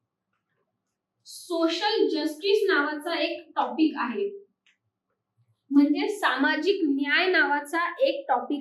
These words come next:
आहे. आपल्याला या आपल्या भारत देशामध्ये सामाजिक न्याय कसा प्रस्थापित करायचा आहे, काय प्रस्थापित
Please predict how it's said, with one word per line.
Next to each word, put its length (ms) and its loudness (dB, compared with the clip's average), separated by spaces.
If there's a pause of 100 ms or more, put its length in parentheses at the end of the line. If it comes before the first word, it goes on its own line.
आहे. 440 -2 (220)
आपल्याला 600 2 (520)
या 200 2
आपल्या 400 0
भारत 360 2
देशामध्ये 560 0
सामाजिक 680 0
न्याय 360 0 (500)
कसा 240 0
प्रस्थापित 520 -2 (120)
करायचा 380 0
आहे, 180 -2
काय 320 2
प्रस्थापित 440 -6